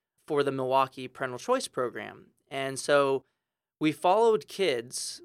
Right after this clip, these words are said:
from that evaluation t-, until they were twenty-two to twenty-five years old. So we looked up their criminal records online in twenty fifteen. And we compared them to the criminal records of public school kids. And we found that the kids that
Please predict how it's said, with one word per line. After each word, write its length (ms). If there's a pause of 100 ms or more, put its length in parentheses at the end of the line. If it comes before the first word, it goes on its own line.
(120)
from 300
that 240
evaluation 800
t-, 180
until 300
they 100
were 120
twenty-two 540
to 60
twenty-five 540
years 220
old. 360
So 120
we 80
looked 280
up 140
their 140
criminal 400
records 600
online 600
in 160
twenty 260
fifteen. 640 (960)
And 220
we 80
compared 400
them 160
to 200
the 100
criminal 320
records 440
of 380
public 240
school 240
kids. 400
And 100
we 80
found 300
that 100
the 80
kids 400
that 300